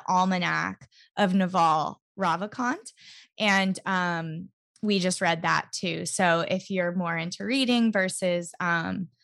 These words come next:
listening to the podcast, but we too, because I'm married to Clay and Clay is Lee, um, have listened to the whole three hours <laughs> multiple times through, but I've gotten a lot out of it. And I'm really interested in business right now. And I'm really excited by business. And I'm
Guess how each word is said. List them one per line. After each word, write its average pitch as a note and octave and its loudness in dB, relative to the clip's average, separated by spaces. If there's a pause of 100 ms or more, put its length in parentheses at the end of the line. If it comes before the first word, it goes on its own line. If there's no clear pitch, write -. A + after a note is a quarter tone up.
(540)
listening G3 2
to F#3 4
the F#3 -4
podcast, F#3+ 0
but - -2
we F#3 -4
too, C#4+ -2
because F#3+ 0 (100)
I'm E3 -4
married E3 -2
to - -10
Clay F3 0
and G3+ 0
Clay E3+ 0
is F3+ -4
Lee, E3 -2
um, F#3 4
have A3 2
listened G#3 0 (140)
to F#3 -2
the A3+ 2
whole F3+ 0
three A#3+ -2
hours G#3 2
<laughs> - -
multiple B3+ 0
times A#3+ -10
through, F#3+ 2 (460)
but A#3+ 6
I've C4 6
gotten B3+ 4
a C#4+ 2
lot B3 4
out F#3 2
of E3+ -10
it. D#3 -6
And F#3+ -6
I'm F#3+ 2
really G3 2
interested F#3+ -4
in G3 2
business F#3+ -2
right F#3+ -2
now. F#3 0
And F3+ 0
I'm F3+ -4
really E3+ -4
excited F#3 0
by F3+ 2
business. F3 -2
And F#3 -4
I'm F3 0